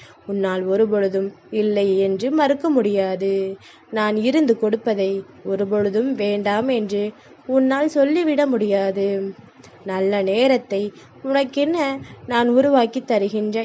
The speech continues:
இந்த நேரத்தில் இந்த வாழ்க்கையும் உனக்கான வெற்றியை உன்னிடத்தில் கொண்டு வந்து சேர்க்கும் என்பதனை நீ மறக்க வேண்டாம். என் தங்கத்திற்கு இந்த வாழ்க்கையில் நடக்கின்ற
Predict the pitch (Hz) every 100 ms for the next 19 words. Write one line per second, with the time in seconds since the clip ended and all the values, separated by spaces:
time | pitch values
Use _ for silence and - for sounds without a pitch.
0 | - 220 208 202 196 247 254 196 - 190
1 | 196 190 - - - - - - 277 285
2 | 269 240 240 262 320 320 294 302 262 240
3 | 240 247 247 240 214 214 277 277 226 214
4 | 220 - - - 196 214 214 208 202 233
5 | 277 - 220 226 262 233 202 220 233 196
6 | 185 - 196 196 202 196 - - 208 202
7 | 202 190 196 196 220 - - - 262 285
8 | 269 262 277 311 240 208 190 196 196 196
9 | 196 - - - - - 247 247 214 220
10 | 247 277 - 220 - 220 208 214 220 208
11 | 202 185 185 226 247 233 202 196 185 208
12 | 220 226